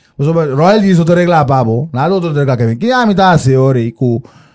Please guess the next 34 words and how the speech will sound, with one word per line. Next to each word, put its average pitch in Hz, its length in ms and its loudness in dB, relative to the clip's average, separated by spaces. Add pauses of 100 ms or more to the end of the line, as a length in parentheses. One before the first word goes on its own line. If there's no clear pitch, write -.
(140)
com, 120 120 -6
com, 131 160 -6
com 139 160 -4
o 139 60 0
mal 127 240 2
de, 127 140 -2
com, 127 200 -2
com, 120 140 -2
tu, 131 180 -4
meu 147 140 0
outro 151 140 0
D 135 160 0
J, 123 180 -2
né? 120 240 -2
Candiga, 165 320 -4
é 160 340 -4
artista 175 320 -2
na 156 100 -2
local, 135 440 -2
que 127 100 -4
tá 127 140 -4 (480)
bom, 120 380 0
hot. 117 360 0
É 120 60 -8
candiga 135 240 -2
aqui, 123 140 -4
pra 123 120 -2
tocar 131 280 -2
na 135 80 -2
rádio. 127 320 -2 (360)
Nós 127 120 -2
te - 80 -4
puxa, 190 380 0
não. 107 280 -4